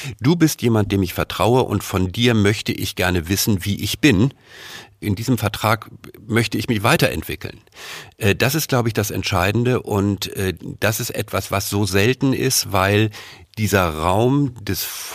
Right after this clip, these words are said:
der Unternehmensspitze ist eben ein Raum, in dem erstmal per se kein Vertrauen herrscht.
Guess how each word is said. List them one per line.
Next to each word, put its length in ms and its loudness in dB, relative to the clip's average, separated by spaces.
der 280 -2
Unternehmensspitze 920 0
ist 340 -4
eben 240 -2
ein 180 -2
Raum, 340 0
in 160 -4
dem 220 0
erstmal 420 -4
per 200 -2
se 260 0
kein 380 -2
Vertrauen 560 -6
herrscht. 520 -6